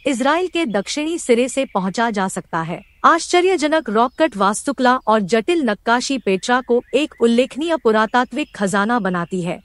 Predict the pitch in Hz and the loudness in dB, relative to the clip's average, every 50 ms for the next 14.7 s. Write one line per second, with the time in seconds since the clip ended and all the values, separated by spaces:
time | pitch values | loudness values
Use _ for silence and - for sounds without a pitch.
0 | _ _ - 285 262 220 254 285 339 392 415 - 359 359 - - 262 269 277 240 | _ _ -2 -2 0 2 2 2 2 0 0 2 0 2 4 4 4 4 4 2
1 | 190 180 214 240 - - 294 294 - - 233 - - 262 254 - - 208 196 226 | 0 0 0 0 2 0 0 0 0 -2 -4 -2 0 0 0 2 0 0 2 2
2 | 196 220 262 247 - 311 294 - 277 269 - 220 196 214 247 277 262 254 320 349 | 2 0 -2 0 -2 -4 -4 -2 -4 -4 -2 0 0 0 0 -2 0 0 0 0
3 | 277 196 202 220 196 214 185 165 160 170 - - _ _ - 220 302 339 381 381 | 2 0 0 2 2 2 0 -2 -6 -8 -10 -12 _ _ -2 0 0 2 2 2
4 | 392 392 370 - - - _ _ - 247 247 254 285 330 - - 339 349 370 359 | 0 -2 -2 -6 -10 -14 _ _ 0 2 2 2 2 0 0 0 0 0 0 0
5 | - 240 262 262 - - 240 220 226 254 277 277 285 285 302 294 - 269 247 - | 2 0 0 0 0 0 2 2 2 2 0 -2 -2 -2 -2 0 -2 -2 -2 2
6 | - 196 196 214 254 254 247 285 277 311 - - - - 202 196 208 226 277 311 | 2 2 2 2 0 0 -2 -2 -2 -2 -4 -6 -2 0 0 2 2 2 0 0
7 | - - 262 220 196 190 202 - 240 220 226 220 - - 220 220 208 - 240 240 | 0 0 0 2 2 0 0 0 -2 -2 -2 -2 -2 -2 -2 -2 0 0 0 0
8 | 247 277 320 349 311 - - - 262 302 294 - - 285 269 233 208 202 190 226 | 0 -2 -6 -6 -6 -6 -4 -2 -2 -2 -4 -6 -6 -4 -2 0 0 0 -2 -2
9 | 285 330 277 208 196 185 - 226 214 220 254 294 254 - 185 170 - _ _ _ | -4 -2 -2 -2 -4 -4 -4 -2 -2 -2 -2 -2 -4 -6 -6 -8 -8 _ _ _
10 | _ - 185 214 269 330 370 359 - 196 196 202 220 214 254 285 269 247 262 247 | _ -2 0 0 2 2 0 -2 -4 -2 0 0 2 2 0 -2 -2 -2 -4 -4
11 | 269 - - 226 208 202 - - 262 247 285 254 - 254 220 220 226 269 311 - | -4 -4 -2 -2 -2 -2 -2 -4 -4 -4 -4 -2 -2 -2 -2 -2 -2 -4 -6 -8
12 | - - 214 196 185 165 170 175 170 - - _ _ _ - 330 370 403 415 415 | -6 -4 -2 -2 -2 -4 -6 -8 -10 -10 -12 _ _ _ 2 4 4 4 2 2
13 | - 233 233 202 214 240 240 240 214 - _ _ _ 202 202 262 254 - 339 349 | 2 2 4 4 4 2 2 0 -2 -8 _ _ _ 0 0 0 2 2 0 0
14 | 392 381 - 233 226 254 294 - - - 220 185 175 | 0 -2 -2 -2 -2 -2 -2 -4 -2 -2 -2 -2 -2